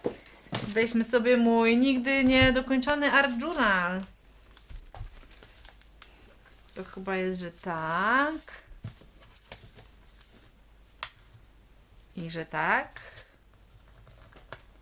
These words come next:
Hmm. Może to jest do mniejszej książki. No nie, no musi się zmieścić. O, patrzcie.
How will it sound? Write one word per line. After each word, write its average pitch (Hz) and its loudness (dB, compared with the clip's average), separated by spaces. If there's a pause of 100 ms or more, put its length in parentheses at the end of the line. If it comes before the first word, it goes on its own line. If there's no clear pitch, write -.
(380)
Hmm. 180 -4 (1000)
Może 185 -8
to 185 -16
jest 170 -10
do 160 -8
mniejszej 220 -6
książki. - -20 (2000)
No 214 -6
nie, 180 -8
no 160 -12
musi 196 -10
się 302 -8
zmieścić. 190 -4
O, - -6
patrzcie. - -8